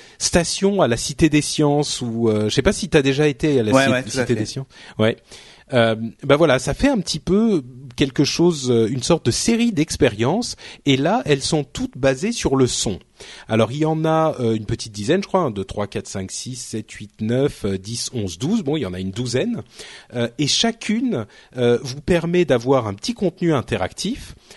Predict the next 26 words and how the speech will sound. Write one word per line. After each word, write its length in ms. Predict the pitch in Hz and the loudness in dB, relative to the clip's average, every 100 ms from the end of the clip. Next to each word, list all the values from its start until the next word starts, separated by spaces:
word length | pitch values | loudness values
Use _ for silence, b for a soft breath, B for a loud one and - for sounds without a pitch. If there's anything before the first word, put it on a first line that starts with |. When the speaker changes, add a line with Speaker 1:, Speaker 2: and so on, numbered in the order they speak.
| B | B
Speaker 1:
qui 160 | - 131 | -8 0
va 220 | 127 120 - | 2 2 0
immédiatement 880 | 226 226 190 165 147 - 175 240 - | 0 2 0 0 -2 -2 -2 -2 -6
vous, 400 | 117 120 135 131 | -10 -8 -6 -6
vous, 480 | 123 120 120 110 107 104 104 104 113 | -6 -6 -4 -4 -6 -8 -10 -12 -8
euh, 180 | 113 107 | -6 -6
faire 300 | - 180 180 | -4 -4 -4
comprendre 680 | - 135 - 165 202 185 107 B B - | -4 -4 -2 -2 -2 -4 -4 B B -10
une, 200 | 143 131 123 | -6 -6 -6
enfin, 200 | 135 117 | -2 -2
vous 120 | 104 | -2
faire 200 | 120 131 | -2 -2
comprendre, 340 | 135 - 117 98 B | -4 -4 -4 -6 B
vous 120 | - 123 | -10 -2
faire 220 | 135 143 | 0 0
appréhender 720 | 156 - 226 180 127 135 240 B B B - | -2 -2 -2 0 0 -2 -2 B B B -6
une 220 | 151 139 | -4 -2
chose 420 | - - 254 220 | -2 0 2 2
un 100 | 156 | -2
petit 200 | 139 - | -2 -10
peu 300 | 143 185 214 | -4 -2 0
étrange 400 | 208 - 123 131 | -2 -4 -4 -4
ou 60 | 127 | -6
surprenante 880 | - 117 - 160 139 110 120 123 - | -6 -6 -2 0 0 -2 -2 -4 -8
ou, 240 | 107 104 | -6 -2
euh, 280 | 104 104 107 | -2 -2 -6